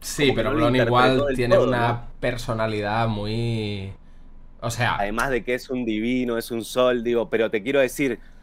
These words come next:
Speaker 2: siento que, digamos, me quedé pensando en eso, que después de lo que pasó, creo que al, a lo mejor los face-off queden más bien vinculados al mundo de las escritas y ahí
Speaker 1: Ujú.
Speaker 2: tengan un terreno,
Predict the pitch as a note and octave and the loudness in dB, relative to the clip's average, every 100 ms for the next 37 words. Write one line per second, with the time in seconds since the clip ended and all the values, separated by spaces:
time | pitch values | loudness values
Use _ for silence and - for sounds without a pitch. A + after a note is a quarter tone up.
0 | - - - - - - - - D#3 E3+ | -20 -20 -20 -20 -18 -18 -18 -10 2 2
1 | F#3+ F3 D3+ C#3 C3 B2+ B2 A#2+ - - | 4 0 4 4 4 2 2 -2 -4 -14
2 | - - - - - - - C#3+ D3 C#3 | -20 -20 -20 -18 -18 -18 -4 -2 0 0
3 | D3 C3 E3+ - F#3 F3+ F#3+ F3+ D#3+ - | -2 -2 -4 0 -2 0 0 2 -2 -2
4 | B2 A2 A#2 A#2+ - D#3+ F3 E3+ C3+ B2+ | -6 -2 -2 -4 -4 -4 0 0 0 -2
5 | G#2 B2+ - F#3 F3+ F3+ - F3 D#3 D3 | -6 -10 -4 0 0 0 -4 -4 0 0
6 | C#3 - A#2+ B2 C3+ - F#3 F3 - E3 | 0 -4 -4 -4 -6 -2 0 0 -2 -4
7 | - F3 - - D#3+ D#3+ D3+ D#3 C#3+ D3+ | -2 -4 -4 -4 -2 -2 -4 -6 -4 -4
8 | D#3+ D#3 C3 - B2 B2 C#3 D3 C#3+ - | -2 -4 -4 -6 -6 0 2 2 0 -2
9 | A#2 C3 D3 C#3 B2+ B2+ B2+ - D#3+ D#3+ | -4 -4 -2 -2 -2 -4 -14 -4 -2 0
10 | B2+ A#2 A#2 G#2+ C#3+ G#3 C#3 C3 B2+ C#3 | -2 -2 -2 -2 -2 -2 -4 -4 -6 -6
11 | C#3+ C#3+ D3+ D#3+ D#3+ E3 E3+ | 0 0 0 -2 0 -2 -6